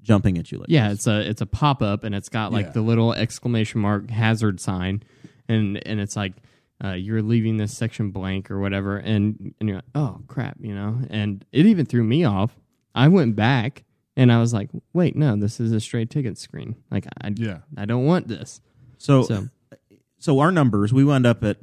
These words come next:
Speaker 1: uh, we'll call it twelve percent. It was like eleven point nine seven. We'll say twelve percent 'cause, you know, we, we can round up. L-, at least I can have that, right?
Speaker 2: Yeah,
Speaker 1: All
Speaker 2: I'll
Speaker 1: right.
Speaker 2: let you have it. I'll
Speaker 1: So
Speaker 2: let it slide.
Speaker 1: So a, a comparison, uh, Gary Johnson was about fifteen percent i-, as a,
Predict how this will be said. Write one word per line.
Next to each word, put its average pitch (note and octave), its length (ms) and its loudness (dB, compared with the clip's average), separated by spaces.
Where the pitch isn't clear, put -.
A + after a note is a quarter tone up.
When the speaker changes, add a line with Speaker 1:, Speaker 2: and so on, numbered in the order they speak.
Speaker 1:
uh, F#2+ 240 -12
we'll B2 160 2
call A2+ 180 6
it - 60 -4
twelve F#2+ 200 0
percent. F2 220 -10
It - 40 -8
was F#2+ 80 -12
like A2+ 100 2
eleven F#2+ 440 -2
point F#2 240 -6
nine F#2 300 -14
seven. F2+ 300 -12
We'll A#2 100 4
say B2+ 140 6
twelve A2 240 2
percent F2 420 -8
'cause, - 360 -16
you F2+ 100 -16
know, E2+ 180 -14
we, E2 260 -8
we F#2+ 180 -8
can G#2 140 -4
round E2+ 220 -14
up. - 100 -20
L-, B2+ 120 -2
at B2 80 2
least B2+ 180 8
I F2+ 60 0
can E2 120 -8
have E2+ 160 -10
that, - 200 -14
right? F#2 220 -2
Speaker 2:
Yeah, A#2 160 0
Speaker 1:
All - 260 -4
Speaker 2:
I'll F3 60 8
Speaker 1:
right. F3 60 6
Speaker 2:
let C3+ 100 2
you A#2 80 4
have G2+ 220 0
it. - 80 -12
I'll B2+ 80 6
Speaker 1:
So D3 60 8
Speaker 2:
let C#3 160 6
it - 100 0
slide. F2+ 340 -4
Speaker 1:
So C#3+ 320 2
a, - 320 -6
a - 20 2
comparison, A2 800 0
uh, G2 480 -2
Gary C3 260 6
Johnson B2+ 360 2
was G#2 100 -6
about G#2+ 180 -4
fifteen A#2 320 2
percent F#2 540 -4
i-, G2 200 0
as F#2+ 220 0
a, F2+ 200 -2